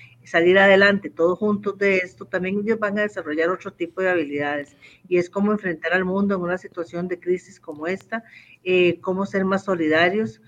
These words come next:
cómo poder contribuir a la sociedad. El tema de la globalización, esto nos lleva en menos de dos meses a estar en una situación de pandemia.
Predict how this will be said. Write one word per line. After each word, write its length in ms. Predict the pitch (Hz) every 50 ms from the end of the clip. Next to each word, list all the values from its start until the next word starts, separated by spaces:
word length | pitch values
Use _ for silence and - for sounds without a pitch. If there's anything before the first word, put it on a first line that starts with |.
| - - - _ _ _
cómo 420 | 196 190 190 196 202 208 208 208
poder 320 | 202 180 175 175 180 175
contribuir 560 | - 220 208 196 - 175 165 160 170 180 185 196
a 40 |
la 120 | 202 202 202
sociedad. 500 | 202 185 156 123 151 151 151 160 180 - -
El 120 | 190 -
tema 260 | - 196 190 208 240 254
de 20 |
la 120 | 254 247
globalización, 840 | 226 202 190 165 156 156 156 147 147 147 - - 226 240 247 247 240 - - - - - _ _ - -
esto 300 | - - 180 175 - 233
nos 200 | 233 240 240 226
lleva 320 | 240 254 247 233 196 170 -
en 180 | - 160 165 165
menos 280 | 165 170 190 208 208
de 80 | 208 214
dos 240 | 214 214 214 214 220
meses 500 | 220 233 240 240 233 202 156 - - - -
a 100 | 147 156
estar 260 | - - - 190 196
en 100 | 185 165
una 160 | 160 170 175
situación 440 | 170 214 208 - 208 208 214 208 208
de 80 | 208
pandemia. 600 | 208 214 208 208 202 214 226 226 202 175 170 185